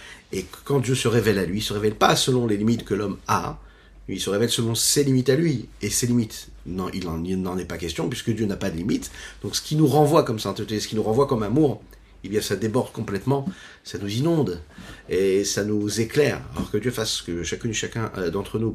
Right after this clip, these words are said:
puissions, euh, profiter de cette lumière, de cette bénédiction céleste, euh, matériellement et spirituellement dans tous les domaines,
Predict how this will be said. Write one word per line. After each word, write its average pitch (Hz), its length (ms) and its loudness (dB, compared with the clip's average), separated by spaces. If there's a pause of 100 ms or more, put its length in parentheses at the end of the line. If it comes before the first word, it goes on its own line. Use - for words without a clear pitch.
(100)
puissions, 120 600 -2
euh, 82 80 -4
profiter 113 360 -6
de 110 60 -2
cette - 240 -6
lumière, 113 480 4
de 98 60 -8
cette 95 140 -8
bénédiction 92 400 -4
céleste, 90 480 -2 (600)
euh, 92 100 -4
matériellement 104 540 2
et 92 60 -2
spirituellement 95 640 -2
dans 92 80 -2
tous 101 140 -6
les 107 100 2
domaines, 95 420 0